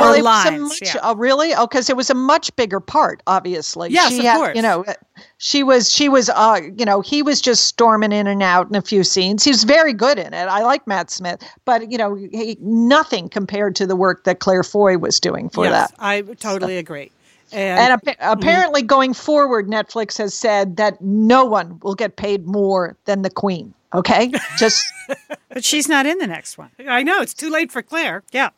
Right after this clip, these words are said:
Speaker 2: But she, hopefully she'll make, you know, hopefully the next job she gets, she'll make more money.
Speaker 3: Mm-hmm.
Speaker 2: But yeah,
Speaker 1: Yeah.
Speaker 2: I do kind of agree. He was a lot more famous than she was. So that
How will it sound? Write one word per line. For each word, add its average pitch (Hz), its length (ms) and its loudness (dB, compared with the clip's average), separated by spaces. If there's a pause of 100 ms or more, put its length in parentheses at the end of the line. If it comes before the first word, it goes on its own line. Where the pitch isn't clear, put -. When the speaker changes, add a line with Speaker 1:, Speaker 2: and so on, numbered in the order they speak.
(140)
Speaker 2:
But 294 160 0
she, 339 140 2
hopefully 330 480 2
she'll 294 180 -2
make, 269 240 0
you 262 300 -4
know, 240 200 2
hopefully 262 400 -2
the 233 140 -4
next 226 300 -6
job 240 240 0
she 208 120 -10
gets, 185 240 -6
she'll 196 120 -10
make 175 260 -10
more 170 140 -14
money. 143 340 -18 (100)
Speaker 3:
Mm-hmm. 185 280 -10
Speaker 2:
But 254 100 -2
yeah, 294 140 2
Speaker 1:
Yeah. 285 60 4
Speaker 2:
I 262 60 0
do 349 180 -2
kind 415 260 0
of 294 40 -2
agree. 240 360 -2
He 269 180 -4
was 302 160 -4
a 226 80 -2
lot 208 260 0
more 208 200 -4
famous 185 420 -6
than 175 220 -10
she 165 200 -12
was. 131 240 -18
So 190 260 -6
that 214 280 0